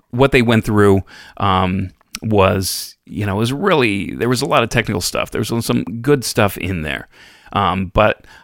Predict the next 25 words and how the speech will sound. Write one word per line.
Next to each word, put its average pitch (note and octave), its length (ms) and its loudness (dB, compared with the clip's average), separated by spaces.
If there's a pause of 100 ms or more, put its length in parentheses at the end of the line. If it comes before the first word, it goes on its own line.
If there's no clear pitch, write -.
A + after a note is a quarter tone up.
(100)
I A#2 100 0
just C3+ 200 0
kinda A#2+ 180 4
wanted G#2 320 4
to F#2+ 60 0
give, F#2 500 0
you C#2+ 320 -6
know, F2 60 -2
my F#2+ 200 0
two G2+ 200 0
cents F#2 440 -2
and F#2+ 140 -4
my F#2+ 180 0
impression, F2+ 600 -2 (380)
uh, G#2+ 220 4
and A#2 120 4
just C3+ 160 0
talk D#3 180 2
a D3+ 40 2
little A2 200 4
bit G2 120 2
about F2 340 0
really G2 260 2
tall F2+ 200 2
buildings. - 540 -6